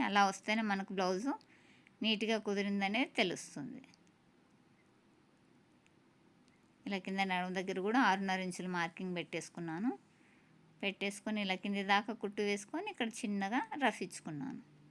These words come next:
ఈ కింది పా-, కింది పార్ట్‌లో రఫ్ ఇచ్చేసాను. ఇప్పుడు ఒక సైడ్ జాయింట్ పూర్తయింది కదా. చూడండి మనకి రెండు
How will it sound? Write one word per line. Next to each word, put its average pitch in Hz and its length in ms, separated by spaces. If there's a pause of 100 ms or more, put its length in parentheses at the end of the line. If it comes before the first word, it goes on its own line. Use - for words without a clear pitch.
(1400)
ఈ 254 100
కింది 190 280
పా-, - 240 (200)
కింది 185 240
పార్ట్‌లో 185 460
రఫ్ 254 240
ఇచ్చేసాను. 143 600
ఇప్పుడు 190 220
ఒక 180 120
సైడ్ 202 280
జాయింట్ 180 300
పూర్తయింది 180 540
కదా. 233 200 (1600)
చూడండి 190 420
మనకి 185 320
రెండు 185 260